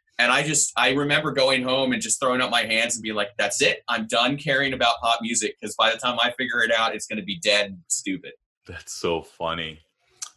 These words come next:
Speaker 2: Um, I remember, like, my hip hop's always kind of been my primary since, you know, middle school, I guess.
Speaker 1: Mm-hmm.
Speaker 2: Um, but growing up, it was, I guess, just whatever your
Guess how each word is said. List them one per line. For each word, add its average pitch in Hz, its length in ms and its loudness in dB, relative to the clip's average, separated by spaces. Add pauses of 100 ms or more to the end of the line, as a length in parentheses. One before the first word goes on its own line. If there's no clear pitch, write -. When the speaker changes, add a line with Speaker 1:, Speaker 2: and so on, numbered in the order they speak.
(160)
Speaker 2:
Um, 85 600 0 (380)
I 110 220 6
remember, 110 580 2
like, 82 500 -4 (300)
my 87 840 0 (680)
hip 135 160 2
hop's - 260 0
always 90 360 0
kind 92 160 -2
of 76 100 -6
been 87 140 -4
my 80 160 2 (240)
primary 85 640 -2
since, - 640 -4
you 82 120 -8
know, 78 120 -2
middle 78 300 -6
school, - 320 -4
I 98 80 2
guess. 107 340 -4 (300)
Speaker 1:
Mm-hmm. 101 120 -6
Speaker 2:
Um, 78 340 0 (220)
but 90 320 0
growing 98 440 0
up, 87 160 0
it 92 60 0
was, 82 360 -6
I 90 60 -2
guess, 85 240 -2
just - 240 -6
whatever 87 240 2
your 80 100 -4